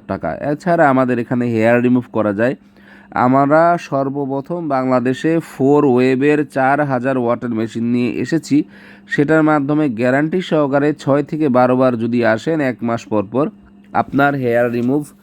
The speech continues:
হয়ে যাবে। আনওয়ান্টেড হেয়ার রিমুভ মহিলাদের জন্য হয়, বাচ্চা হওয়ার জন্য হয়, হরমোনজনিত সমস্যার জন্য হয়, থাইরয়েডের জন্য সমস্যার জন্য হয়। এছাড়া যারা তৃতীয় লিঙ্গের নারী এবং ভাইরা সমাজে মুখ দেখাতে পারছেন না,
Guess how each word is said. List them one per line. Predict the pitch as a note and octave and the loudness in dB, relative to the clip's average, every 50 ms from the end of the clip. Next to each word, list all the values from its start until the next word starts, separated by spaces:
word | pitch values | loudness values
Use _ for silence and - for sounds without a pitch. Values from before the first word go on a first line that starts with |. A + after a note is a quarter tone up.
| _ - - - _ - | _ -20 -20 -20 _ -6
হয়ে | G3 G3+ G#3+ F#3 | -4 -2 -2 -2
যাবে। | C3+ B2 G2+ E2+ D#2+ - - - - - - - - - | 0 -2 -2 -2 -4 -8 -12 -16 -20 -20 -20 -20 -18 -8
আনওয়ান্টেড | - C3+ D#3+ F3 E3+ F3 F3 F3 E3+ D#3 E3+ E3+ D#3 | -4 -2 0 0 0 0 0 0 -2 -2 -2 -4 -2
হেয়ার | D3 D3+ D3 D3+ D3 | 0 0 2 2 2
রিমুভ | C#3+ D3+ D3 D3+ D3+ D3+ C3+ | 2 2 2 2 0 0 -2
মহিলাদের | C3 C#3+ C#3+ D3 C#3+ C#3+ C#3 C3+ C#3+ C3 B2+ | -2 -2 0 0 -2 -2 -2 -4 -4 -4 -4
জন্য | B2 C3+ C3 C3+ C3+ C#3 | -2 -2 0 0 0 -2
হয়, | C3+ C3 B2+ B2+ B2+ C3+ C3+ - - - - - - - | -2 0 0 0 0 0 -2 -6 -12 -20 -20 -18 -6 -2
বাচ্চা | A2+ B2 C3 B2+ - - D#3 | 0 0 0 0 0 -2 0
হওয়ার | C#3+ C#3+ C#3+ C3+ B2+ B2+ A#2+ | 2 2 2 0 -2 -4 -4
জন্য | A#2 B2 B2+ B2+ C3 C3 | -2 0 0 2 2 0
হয়, | B2+ B2+ B2 B2+ B2+ B2+ - - _ - - _ _ - | 0 0 -2 -2 -2 -4 -6 -10 _ -20 -20 _ _ -2
হরমোনজনিত | C3+ C#3 C#3+ D3+ D#3+ D#3 D3 D3+ D3+ D3 C3+ D3 | 0 0 2 0 0 0 0 0 0 0 0 -2
সমস্যার | C#3+ - C#3 C3 C3 C3+ B2+ C#3 C3 A#2+ | -2 -2 -2 -2 -2 -2 -2 -4 -4 -4
জন্য | B2 B2+ B2+ B2+ C3 | -2 0 0 0 0
হয়, | C3 C3 B2 B2 B2 B2 - - _ _ - _ _ | 0 0 0 0 0 -2 -4 -6 _ _ -20 _ _
থাইরয়েডের | - E3 D#3+ E3+ E3+ F3 F3 D#3+ E3 D3 | -2 0 0 2 2 0 0 0 0 -2
জন্য | C#3+ D3+ D3 D3 | 0 -2 -2 0
সমস্যার | C#3 C#3 C3+ C3+ B2+ C3+ C3 A#2 | 0 0 -2 -2 -2 -4 -4 -4
জন্য | B2 B2 A#2+ A#2+ | -2 -2 -2 -2
হয়। | A#2+ A2+ | -2 -4
এছাড়া | - - C#3 F3 F#3 A2+ C3+ - F3 D#3 | -4 -4 -4 -4 -2 0 0 0 0 0
যারা | C#3+ D3+ D3 D3 | 0 0 0 0
তৃতীয় | C#3 - - D#3+ F#3 D#3+ F3 F3 F3+ E3 | -2 -4 -4 -4 -4 -2 -2 -2 0 2
লিঙ্গের | D#3+ D#3 D#3 D3 D3+ C#3 | 2 0 2 0 0 0
নারী | C3+ C#3 C#3 C#3+ C#3+ C#3 C#3+ | 0 0 0 0 0 0 0
এবং | C#3 C3 C3+ C3 C3 A#2 | 0 0 0 -2 -2 0
ভাইরা | B2 B2 A#2+ A#2 A2+ A2+ | 0 0 0 0 0 -2
সমাজে | A2+ - C3 B2 B2 A#2+ A2+ A#2 A#2+ | -2 -4 -4 -2 -2 -2 -2 -2 -2
মুখ | B2+ C#3 C3+ B2+ | -2 -2 -2 -2
দেখাতে | C3 B2+ B2 A#2 A2+ G#2+ | -4 -2 -2 -2 -2 -2
পারছেন | G#2+ G2+ F#2 - - A2 | -2 -4 -4 -6 -6 -4
না, | A2+ B2 C3+ D#3+ F3 | -4 -2 -2 -4 -4